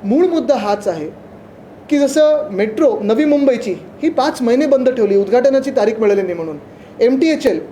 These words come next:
हे आता मला वाटतं डिसेंबरपर्यंत बंद ठेवतील आणि काम अपुरं दाखवतील का, का उद्घाटनाची तारीख लेट मिळाली म्हणून. जे सरकारी कर्मचारी त्यांचे दिवाळी बोनस काही ठिकाणी दिलेत, काही ठिकाणी नाही दिलेत. अजूनही अनेक खात्यातून मला मेसेज येत आहेत की आमचा दिवाळी बोनस मिळाला नाही आहे.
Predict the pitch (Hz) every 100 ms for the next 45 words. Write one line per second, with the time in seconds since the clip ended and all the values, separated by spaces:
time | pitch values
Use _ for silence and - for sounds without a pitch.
0 | - - - - 269 277 311 302 294 294
1 | 294 240 302 311 320 320 311 277 269 269
2 | 254 247 269 269 277 262 262 254 269 277
3 | 240 240 269 262 269 311 320 240 214 247
4 | 269 262 262 233 240 220 220 226 190 180
5 | 170 160 - - - - 208 269 269 262
6 | 269 294 294 269 294 294 294 294 269 240
7 | 247 285 277 285 277 269 269 262 269 226
8 | 262 285 277 262 269 269 262 262 262 269
9 | - - - - 220 302 302 254 311 294
10 | 294 302 302 294 294 302 294 - 233 277
11 | 254 247 226 - - - - - - -
12 | 277 269 262 262 277 269 269 269 262 233
13 | 226 214 185